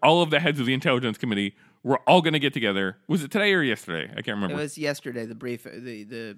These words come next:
Speaker 2: yeah, it was
Speaker 1: Yeah,
Speaker 2: yesterday.
Speaker 1: yesterday. Uh, we're all gonna get together and testify before the Senate Intel Committee.
Speaker 2: Right.
Speaker 1: 'Cause sometimes they do things, uh, even though it wasn't technically about Russia, but,
Speaker 2: Yeah,
Speaker 1: you
Speaker 2: no,
Speaker 1: know.
Speaker 2: they, they, they have their random oversight meetings where it's like,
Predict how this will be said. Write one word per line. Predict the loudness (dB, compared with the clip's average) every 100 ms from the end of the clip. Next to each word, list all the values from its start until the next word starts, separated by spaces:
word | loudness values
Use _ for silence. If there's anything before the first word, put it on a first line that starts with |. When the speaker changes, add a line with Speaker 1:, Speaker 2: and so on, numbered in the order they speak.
| -20
Speaker 2:
yeah, | -18 -16 -16 -20
it |
was | -10 2
Speaker 1:
Yeah, | 2
Speaker 2:
yesterday. | 2 -2 -4
Speaker 1:
yesterday. | -4 -4 0
Uh, | 2 4 4 0 _ 2
we're | 4
all | 6
gonna | 4
get | 2
together | 4 4 4 2 0
and | 0
testify | 2 0 2 2
before | 2 0 0
the | 2
Senate | 2 0
Intel | 0 0 -2
Committee. | 0 -2 -4 -10 -8
Speaker 2:
Right. | 0
Speaker 1:
'Cause | 0
sometimes | 0 -2 0 0
they | 0 4
do | 4
things, | 4 2 -4 -10 _ _ _ 0
uh, | 4 6
even | 6 6
though | 8 8
it |
wasn't | 8 6 6
technically | 4 4 4 2
about | 4 4
Russia, | 4 4 2 0 2
but, | 2 2 _ _
Speaker 2:
Yeah, | -6
Speaker 1:
you | -2
Speaker 2:
no, | 0
Speaker 1:
know. | 0
Speaker 2:
they, | -2 -4
they, | -4 -4
they | -4 -4
have | -4
their | -6 -10 -14 -20 -12
random | -6 -6 -6
oversight | -8 -12 -14 -12 -12
meetings | -14 -16 -16 -16
where | -16
it's | -16
like, | -14 -14 -16